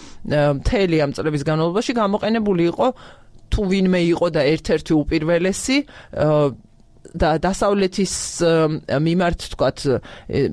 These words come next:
კრიტიკული, ყველაზე რბილი სიტყვა რომ ვიხმაროთ, კრიტიკული, მე, მეცაც ვიტყვი ისეთი, ა, ა, აგრესიული დამოკიდებულების გამოსახატავად, აი, შენ ეს უნდა გამოხატო და ეს არის შენი როლი.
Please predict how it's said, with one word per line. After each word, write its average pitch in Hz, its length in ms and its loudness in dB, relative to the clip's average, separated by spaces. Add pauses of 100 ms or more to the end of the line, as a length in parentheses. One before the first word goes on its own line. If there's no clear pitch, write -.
(100)
კრიტიკული, 165 800 0
ყველაზე 151 400 0
რბილი 151 260 0
სიტყვა - 320 -2
რომ 151 140 0
ვიხმაროთ, 143 480 0
კრიტიკული, 196 640 0
მე, 156 200 0
მეცაც 160 380 -2
ვიტყვი 151 380 0
ისეთი, 135 360 -2 (340)
ა, - 180 0 (380)
ა, 131 160 2 (220)
აგრესიული 170 800 0
დამოკიდებულების 160 1080 0
გამოსახატავად, 160 1080 0
აი, 147 160 2
შენ 180 380 0
ეს 151 140 -2
უნდა 170 200 0
გამოხატო 151 600 0
და 135 120 0
ეს 147 200 0
არის 156 260 0
შენი 175 320 0
როლი. 147 320 2